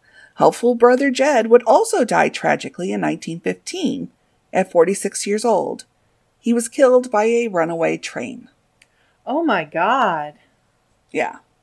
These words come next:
Speaker 2: Well, there's a lot of tragedy in
Speaker 1: There is. Now on to the story of Henry's sister, Rachel Mahala Lovelace, namesake of her paternal grandmother. And I was, it's funny 'cause I'm finding stuff I'm telling my husband,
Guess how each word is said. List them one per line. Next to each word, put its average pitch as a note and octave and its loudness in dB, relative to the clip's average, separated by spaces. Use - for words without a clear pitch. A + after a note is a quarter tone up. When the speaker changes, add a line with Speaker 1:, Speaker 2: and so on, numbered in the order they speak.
Speaker 2:
Well, F3 -4
there's A#3+ -4
a A3 0
lot F3 -4
of E3 -8
tragedy F3+ -4
in D3+ -20
Speaker 1:
There G#3+ 2
is. - -2
Now C4+ 2
on C4 2
to A3+ -2
the G#3 2
story G#3 -2
of F3+ -4
Henry's A3+ -4
sister, E3 -4
Rachel G3 -2
Mahala A#3 -2
Lovelace, D3+ -2
namesake F3+ -8
of F#3 -12
her F3 -6
paternal E3 -8
grandmother. E3 -6
And F3+ 0
I F#3 2
was, F#3+ -4
it's G3 -2
funny G3+ 0
'cause G3 -6
I'm E3+ -4
finding F#3 -6
stuff F3+ -6
I'm D#3+ -6
telling E3+ -8
my D#3 -6
husband, F3 -8